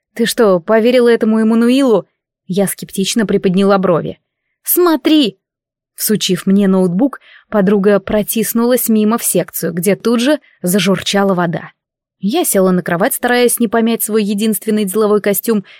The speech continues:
и посмотрела на экран, где была открыта главная страничка сайта агентства. Удивительно, но компания «Тысяча дорог» действительно существовала.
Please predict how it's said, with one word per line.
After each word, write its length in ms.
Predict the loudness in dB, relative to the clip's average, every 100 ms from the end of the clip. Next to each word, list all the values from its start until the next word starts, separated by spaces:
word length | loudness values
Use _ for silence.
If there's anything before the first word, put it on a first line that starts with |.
| _
и 60 | -14
посмотрела 580 | -8 -4 -4 -2 -2 0
на 160 | 0
экран, 360 | 0 0 0 0 _ _ _
где 200 | -4 0
была 220 | 2 4 2
открыта 380 | 0 -4 -2
главная 400 | 0 2 2 0
страничка 640 | -2 0 0 0 0 -2 -2 _
сайта 460 | -6 -2 -2 0 0
агентства. 600 | 0 -4 -8 -12 -14 -20 _ _ _ _ _
Удивительно, 680 | -4 -2 0 -2 -2 -10 -10 -16 _ _
но 120 | -6
компания 500 | 0 0 2 2 2
«Тысяча 400 | 0 -4 -4 -2
дорог» 320 | 0 2 2 0
действительно 640 | -2 0 -4 -2 -2 -2
существовала. 800 | -4 -6 -4 -2 -2 -4 -8 -12